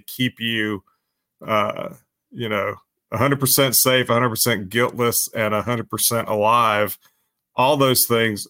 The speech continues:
are false. And y-, you just, you have to realize that chaos is chaos.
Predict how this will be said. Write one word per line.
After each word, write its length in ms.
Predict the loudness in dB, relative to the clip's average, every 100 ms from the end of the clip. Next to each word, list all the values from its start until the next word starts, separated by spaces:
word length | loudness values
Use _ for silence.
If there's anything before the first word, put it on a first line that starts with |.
| -8
are 140 | -6
false. 680 | -4 -2 -2 -4 -6 -8 -10 _
And 600 | -2 0 2 2 0 -6 -14 _ _ _ -20
y-, 80 | -20 _
you 220 | -8 -6
just, 360 | -2 -2 -2 -4
you 160 | -2 0
have 260 | 0 0
to 100 | -4
realize 680 | -2 0 2 2 2 0 -2
that 180 | -8 -10
chaos 520 | -4 0 2 0 -2
is 80 | -8
chaos. 680 | -4 -2 0 -2 -4 -8 -16